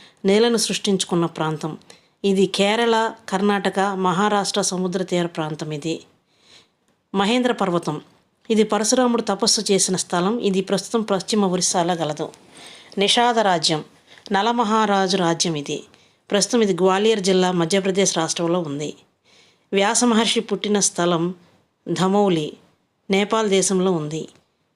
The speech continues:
నైమిసారణ్యం. వ్యాస మహర్షి తన శిష్యులకు వేద పురాణాలు బోధించిన ప్రాంతం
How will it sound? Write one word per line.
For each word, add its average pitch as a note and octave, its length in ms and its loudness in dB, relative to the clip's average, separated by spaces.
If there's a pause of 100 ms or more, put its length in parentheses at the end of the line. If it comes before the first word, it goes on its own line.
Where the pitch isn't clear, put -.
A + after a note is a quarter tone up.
(240)
నైమిసారణ్యం. F#3+ 880 0 (2250)
వ్యాస G#3+ 320 2
మహర్షి A3 280 2
తన G3+ 160 0
శిష్యులకు G#3 500 0
వేద F#3 200 4
పురాణాలు G3 460 2
బోధించిన F3 480 0
ప్రాంతం E3 540 -4